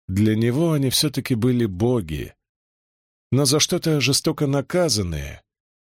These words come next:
и помещенные в узкое и непрактичное человеческое тело. И чем больше он читал про чудачество Бетховена или Эллингтона, тем больше убеждался в правильности своей догадки.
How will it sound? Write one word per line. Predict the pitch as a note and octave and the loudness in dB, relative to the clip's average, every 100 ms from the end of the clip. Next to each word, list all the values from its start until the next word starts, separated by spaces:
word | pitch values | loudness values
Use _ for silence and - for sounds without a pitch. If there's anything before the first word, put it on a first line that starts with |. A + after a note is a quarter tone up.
| - | -2
и | A#2+ | -2
помещенные | C#3+ C3+ C3 - F3 D#3+ D3 C#3 C3 | 0 2 2 2 2 2 2 2 2
в | A2 | 0
узкое | E3+ - - C#3+ | 0 0 2 2
и | |
непрактичное | C#3 C#3 A#2 - F3+ - D#3 D3+ | 2 0 -2 -2 -2 0 0 0
человеческое | C3+ C#3+ C3+ C#3+ D#3+ - C3+ - D3 C#3 | 2 2 2 0 -2 -2 -2 0 0 0
тело. | - G2 D#2 C2+ C2 - _ _ _ _ _ - | 0 0 -2 -8 -12 -18 _ _ _ _ _ -2
И | A2 | 0
чем | - B2 | 2 2
больше | C#3 C3+ C#3 | 2 0 0
он | B2 | 0
читал | - A#2+ - D3 C3 | 0 -2 0 0 0
про | A#2+ A2+ | -2 -2
чудачество | - A2+ C3+ C3 A#2 - A2+ | -2 0 0 -2 -4 -2 -2
Бетховена | G#2 G#2+ - C#3 C#3+ C3+ A#2+ | 0 -2 0 0 2 0 0
или | G#2+ G#2 | 2 2
Эллингтона, | A#2 D3 C3+ - C3+ B2 A#2 G#2 _ _ _ _ _ _ _ | 2 2 -2 -2 0 0 -2 -6 _ _ _ _ _ _ _
тем | - C#3 | 0 2
больше | E3+ G#3+ D#3+ | 2 2 2
убеждался | C#3+ C#3+ B2 E3 D#3+ - | 2 0 2 0 0 0
в | C3 - | -2 -2
правильности | C#3 C#3+ A2 G2 G2 - G2+ | 0 0 0 0 0 0 0
своей | - G#2 A2 A2+ | 2 2 2 2
догадки. | F#2+ G#2+ G2 F#2 - - D#2 | 2 0 0 -4 -4 -10 -12